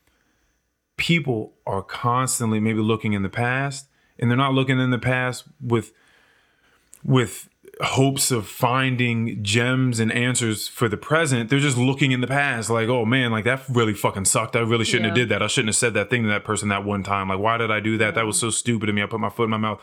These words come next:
Speaker 1: Whatever the case is, or they're looking in the future and they're like, "I want this and I want that." And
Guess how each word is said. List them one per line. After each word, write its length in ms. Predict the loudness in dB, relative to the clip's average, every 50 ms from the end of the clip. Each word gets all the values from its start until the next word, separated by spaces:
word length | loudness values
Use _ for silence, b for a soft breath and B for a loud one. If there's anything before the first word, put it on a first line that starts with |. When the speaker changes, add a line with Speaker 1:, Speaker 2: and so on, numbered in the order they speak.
| B B B B
Speaker 1:
Whatever 260 | 2 2 4 4 2
the 100 | 0 0
case 300 | 0 0 0 0 0 0
is, 220 | 0 0 0 -2 -6 B B B B B
or 160 | 2 2 2
they're 100 | 2 2
looking 320 | 2 2 2 2 0 2
in 100 | 2 2
the 60 | 0 0
future 360 | 0 0 0 0 0 0 -2
and 80 | -2 -2
they're 60 | -2
like, 100 | -2 -2
"I 80 | -2
want 380 | -2 0 2 0 0 0 0 0
this 220 | 0 0 0 0
and 120 | -2 -2 -2
I 80 | -2
want 300 | -2 -2 -2 -4 -2 -2
that." 320 | -2 -2 -2 -2 -6 -10 _ b b b b b b b b b b b b b b b b _ _ _ _ _ _ _ _ _ _ -20 _ _ _ 0
And 440 | 2 2 4 2 0 -2 -4 -6